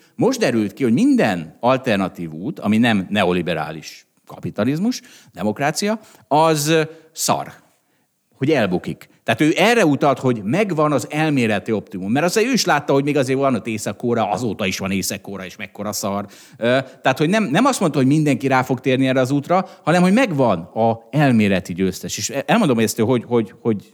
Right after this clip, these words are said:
hogy támasztja alá. Ugye He-, Hegel, ez egyébként Hegel találtak ezt az end of history,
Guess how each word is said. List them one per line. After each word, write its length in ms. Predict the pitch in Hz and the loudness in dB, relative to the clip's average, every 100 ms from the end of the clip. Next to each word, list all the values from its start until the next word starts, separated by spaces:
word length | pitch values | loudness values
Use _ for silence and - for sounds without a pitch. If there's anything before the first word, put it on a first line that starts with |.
| _ | _
hogy 340 | 113 101 - _ _ | -2 -2 -6 _ _
támasztja 420 | 98 95 - - | -4 -2 -2 0
alá. 200 | 110 151 - - - _ | 2 0 -4 -20 -20 _
Ugye 300 | 123 147 139 - - | 0 0 -2 -18 -6
He-, 340 | 139 - 95 | -4 -4 -2
Hegel, 440 | 233 185 113 92 87 - | 0 2 2 2 -2 -6
ez 160 | 113 135 | -8 -2
egyébként 340 | 160 131 131 | -2 0 0
Hegel 320 | 135 139 104 | 2 2 0
találtak 440 | 90 92 82 87 90 | 0 -2 -2 -6 -12
ezt 120 | - | -12
az 60 | 95 | -8
end 160 | 95 | -6
of 160 | 90 - | -6 -10
history, 440 | 85 - 78 80 | -16 -14 -14 -14